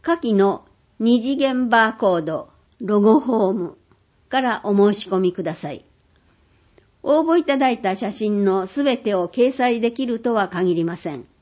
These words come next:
あらかじめご了承ください。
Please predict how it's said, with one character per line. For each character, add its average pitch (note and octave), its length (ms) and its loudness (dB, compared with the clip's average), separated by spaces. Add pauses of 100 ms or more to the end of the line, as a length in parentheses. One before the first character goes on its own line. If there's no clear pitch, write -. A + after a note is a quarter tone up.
(580)
あ A3+ 120 0
ら A#3 140 0
か A#3+ 160 0
じ G#3 120 -2
め F#3+ 360 0
ご G3+ 160 0
了 G3+ 220 4
承 F3 240 0
く F3 100 -10
だ D#3 120 -8
さ D#3+ 200 -12
い。 - 120 -18